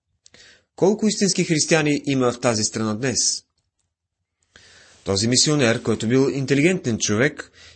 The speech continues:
и говорил няколко езика, станал християнин и започнал мисионерска дейност в Израел.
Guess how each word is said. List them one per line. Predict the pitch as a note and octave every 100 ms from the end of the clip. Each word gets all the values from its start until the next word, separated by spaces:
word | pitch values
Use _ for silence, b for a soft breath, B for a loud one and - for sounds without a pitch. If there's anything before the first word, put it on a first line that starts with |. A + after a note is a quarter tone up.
| -
и |
говорил | G#2+ A#2+ B2+ A2+
няколко | A2 A2 G2 - G2 - -
езика, | F#2 B2+ C3 F3 E3+ _ _ _ _ b b b b b b b _ _ _ _ _ _ _ _ _ _
станал | - D3+ D3+ C3 - _ _ _ _ _ -
християнин | - A2+ - C#3 D#3 D#3+ -
и | B2+
започнал | B2 C3+ C3 C#3 C#3
мисионерска | B2 G#2+ A2+ B2+ B2+ B2+
дейност | A2 A2 A2 G#2+
в | A2 -
Израел. | A2+ B2+ A2